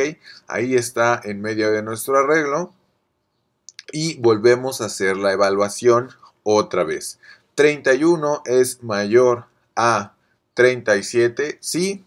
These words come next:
treinta y uno sí es mayor a treinta y siete. Por lo tanto, vamos a buscar en los números siguientes. No vamos a buscar en los anteriores, ya que todos los anteriores son menores. Bien, vamos a eliminar esos números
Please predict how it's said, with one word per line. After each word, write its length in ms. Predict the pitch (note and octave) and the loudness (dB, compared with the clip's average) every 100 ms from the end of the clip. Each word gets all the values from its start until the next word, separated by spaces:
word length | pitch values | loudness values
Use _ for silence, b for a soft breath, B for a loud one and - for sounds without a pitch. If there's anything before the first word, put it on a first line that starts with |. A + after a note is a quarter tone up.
| - | 0
treinta 400 | C3 C3+ C3 A#2+ | 2 2 0 -2
y 100 | C3 | 0
uno 260 | C#3+ C3+ | -4 -6
sí 280 | B2+ - F3 | -6 2 6
es 160 | E3+ C#3 | 6 4
mayor 360 | B2+ A#2+ A#2+ | 0 4 4
a 120 | A#2 A2+ | 2 0
treinta 340 | G2+ F#2+ F#2+ | -4 -4 -6
y 60 | G2+ | -4
siete. 560 | C3 B2 A#2+ A#2+ A#2+ B B B | 0 0 2 2 0 B B B
Por 180 | C#3 D3 | 2 2
lo 160 | D3 D3 | 2 0
tanto, 340 | C#3 C3+ B2+ | -2 -2 -2
vamos 340 | C3 B2 B2+ C3 | 0 0 -2 -2
a 60 | |
buscar 540 | A2 G#2 - A#2+ A#2 - | -2 -4 2 2 2 -2
en 180 | B2 A#2+ | -12 -6
los 320 | A#2+ A#2+ - - | -2 -4 -6 -14
números 540 | A2+ A2+ A2+ A2 A2 | -8 -6 -2 -2 -4
siguientes. 720 | - - A#2+ C#3 D3 A2 E2 G2 | -8 -12 -6 -4 -4 -8 -10 -6
No 140 | G#2+ | -4
vamos 280 | A2+ A2+ A#2 | -4 -4 -6
a 60 | |
buscar 340 | G#2+ G2+ A#2 A2 | -6 -6 -4 -2
en 120 | A#2 | -4
los 160 | A#2 B2+ | -8 -8
anteriores, 640 | A#2+ C#3 C#3 C3 B2+ A2 | -4 -4 0 0 0 0
ya 220 | A2 G#2+ | -2 -2
que 300 | A2 A2 A2 b b _ | -4 -6 -6 b b _
todos 320 | - C3 B2 A#2 | 2 4 4 2
los 240 | A#2 A2 | 0 -2
anteriores 720 | A2+ G2 G2+ G2 G2 F#2+ - | -8 -4 -2 0 0 -2 -4
son 400 | - G2+ F#2+ F#2 F#2 | -6 -4 -4 -8 -12
menores. 680 | F2+ E2 D#2 C2 - - _ b b b | -10 -10 -12 -16 -18 -20 _ b b b
Bien, 300 | - C3+ D#3 _ b b | -6 -6 -6 _ b b
vamos 340 | C3 D3 C#3+ | 0 0 0
a 40 | C3 | 0
eliminar 580 | A#2 A2+ A2 A2+ A2+ - | 0 -2 -2 0 0 -2
esos 360 | C#3 C#3 C#3 D3 | -4 -4 -4 -4
números 720 | E3+ E3 E3+ F3 F3 - | -4 0 4 4 2 -6